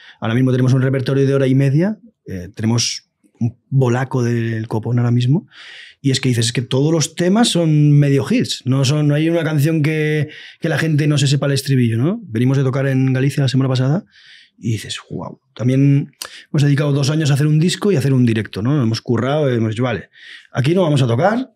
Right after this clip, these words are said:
esto está feo, vamos a hacer un disco y vamos a hacer un, un, un repertorio".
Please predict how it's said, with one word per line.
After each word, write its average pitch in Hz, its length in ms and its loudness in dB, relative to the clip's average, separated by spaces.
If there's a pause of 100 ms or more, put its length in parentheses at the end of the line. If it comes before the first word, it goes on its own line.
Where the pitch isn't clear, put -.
(160)
esto 135 200 -2
está 120 200 -4
feo, 180 400 0 (680)
vamos 127 220 0
a 113 40 0
hacer 117 120 0
un 120 100 2
disco 151 360 0
y 156 60 4
vamos 120 140 2
a 120 40 2
hacer 123 120 0
un, 117 260 2
un, 107 500 0
un 120 140 0
repertorio". 107 720 -4